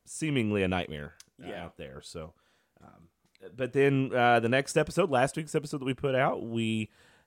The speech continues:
Speaker 1: discussed Reformed theology, part of our series that we're doing, uh, to, to discuss Reformed theology, discuss the Armenian side of it, and then hopefully bring in the two sides together to have just a normal conversation about it,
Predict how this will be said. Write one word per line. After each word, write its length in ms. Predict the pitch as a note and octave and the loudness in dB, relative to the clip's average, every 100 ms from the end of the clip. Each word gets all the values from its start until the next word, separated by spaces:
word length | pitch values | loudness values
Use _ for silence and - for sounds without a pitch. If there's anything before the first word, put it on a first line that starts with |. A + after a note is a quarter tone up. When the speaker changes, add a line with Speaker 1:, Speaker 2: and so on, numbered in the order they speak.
| _ _ _ | _ _ _
Speaker 1:
discussed 680 | A#2+ A2+ - - C#3 D3+ - | -8 -8 -8 0 0 0 -4
Reformed 460 | C3+ - C#3 C#3 | -8 -2 -2 -2
theology, 600 | - B2 A#2+ A#2+ F#2 E2 E2 | -2 2 4 4 2 -2 -6
part 260 | - A#2 | 0 0
of 120 | G#2 | 2
our 140 | G#2 G2+ | 0 0
series 460 | - A#2 A#2 A2+ G#2 | 0 0 2 0 -2
that 160 | G#2+ | -4
we're 100 | A2 | -4
doing, 520 | G2 G#2 G#2 A2+ B2+ - | -2 0 0 0 -6 -12
uh, 140 | F2 - G1+ G1+ - | -14 -14 -18 -18 -16
to, 120 | - | -14
to 160 | - | -10
discuss 420 | F#2+ F2+ - A2 G#2 | -10 -8 -4 -4 -6
Reformed 320 | - C3+ C3 | -6 -6 -2
theology, 480 | C3 B2+ B2 A#2 A2+ | 0 2 0 -2 -6
discuss 480 | G2+ - A2+ A2 | -6 -2 -2 -2
the 180 | - G2+ | -6 -6
Armenian 480 | F#2 G#2+ B2 B2 A2+ | -4 -4 -2 -2 -4
side 320 | A2+ A2+ A2+ | -4 -4 -2
of 140 | A2+ G#2+ | -2 -2
it, 160 | A2 _ _ - _ - | -2 _ _ -20 _ -4
and 120 | A#2+ | 0
then 60 | A#2+ | 4
hopefully 300 | D3 D3+ C#3 | 2 2 0
bring 200 | C3+ C#3 | 2 2
in 100 | B2 | 0
the 60 | |
two 180 | A2 C3+ | -2 -4
sides 300 | B2 C3 B2 | 2 2 2
together 360 | - G2+ A#2+ B2 | -2 0 4 4
to 60 | A2 | 4
have 240 | A2+ A2 | 2 0
just 200 | G#2 G#2 | -2 -8
a 40 | G2 | 0
normal 380 | G2+ C3 C#3+ B2+ | 4 6 6 2
conversation 640 | C3 A2 G#2 F3 E3 D#3 | 0 -2 0 0 0 -4
about 320 | C#3+ D3 D#3 | -4 -2 0
it, 140 | D#3 | 0